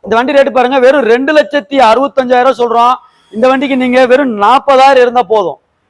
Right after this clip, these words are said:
மிச்ச பேலன்ஸ் உங்களுக்கு வண்டிக்கு லோன் பண்ணிக்கலாம். Swift Desire-ங்க, சரிங்களா? ரெண்டாயிரத்தி பத்து மாடல், ஒரு டீசல் வண்டி, வி டி ஐ, சரிங்களா?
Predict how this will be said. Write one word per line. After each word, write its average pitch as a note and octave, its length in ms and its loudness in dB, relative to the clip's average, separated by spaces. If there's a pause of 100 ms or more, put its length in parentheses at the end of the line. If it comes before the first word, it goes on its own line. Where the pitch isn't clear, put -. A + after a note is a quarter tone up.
மிச்ச A#3 260 -2
பேலன்ஸ் B3 280 0
உங்களுக்கு A#3 280 0 (420)
வண்டிக்கு A#3 280 -2 (280)
லோன் A#3 180 0
பண்ணிக்கலாம். F3 400 -4 (1000)
Swift - 340 -6 (120)
Desire-ங்க, C4 440 0 (400)
சரிங்களா? A3+ 320 0 (760)
ரெண்டாயிரத்தி C#4 560 0 (140)
பத்து A3+ 240 -4 (100)
மாடல், C#4 360 2 (220)
ஒரு G3 100 -2 (120)
டீசல் C#4 380 0
வண்டி, B3+ 260 -2 (600)
வி C4 160 0
டி C4 60 0 (100)
ஐ, D#3 40 -8 (320)
சரிங்களா? G#3 280 -2